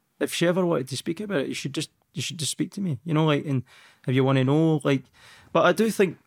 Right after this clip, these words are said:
with Denise, like, I think she's got a lot of issues herself, and I, I don't wanna go into them too much, but, like, like, if, if she wants justice, like, I will say this one thing, if she does watch it, like, you gotta have justice for everybody. You can't pick and choose who you, you have justice for.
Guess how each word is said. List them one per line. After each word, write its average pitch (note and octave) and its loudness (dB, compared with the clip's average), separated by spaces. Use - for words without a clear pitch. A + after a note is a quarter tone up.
with C#3 2
Denise, C#3+ 2
like, C#3 0
I A2+ -2
think D3+ 2
she's D#3 0
got C#3+ 2
a C#3 2
lot C#3 2
of D3 4
issues C#3 2
herself, D#3+ 4
and D3+ 4
I, C#3+ 4
I C#3 0
don't D#3+ 2
wanna D3 2
go C3+ 2
into D3 0
them C3 0
too C#3 0
much, F3+ 0
but, C#3+ 4
like, C#3 2
like, C#3+ 0
if, - -6
if C3+ 0
she - 0
wants F3 2
justice, F#3 0
like, C#3 0
I D3+ 2
will E3+ 4
say E3+ 0
this D#3 -2
one D3 2
thing, D#3+ 0
if D#3+ 2
she - -2
does D3+ 0
watch D#3 -2
it, C3+ 0
like, C3+ -2
you C#3+ 2
gotta F3+ 4
have D#3+ 0
justice C#3+ 0
for C3 -2
everybody. F#3 -6
You C#3 0
can't E3+ 2
pick E3+ 0
and D3 -2
choose C#3+ 2
who C#3+ 2
you, C#3 4
you B2+ -2
have A#2+ -8
justice - -2
for. A#2+ -4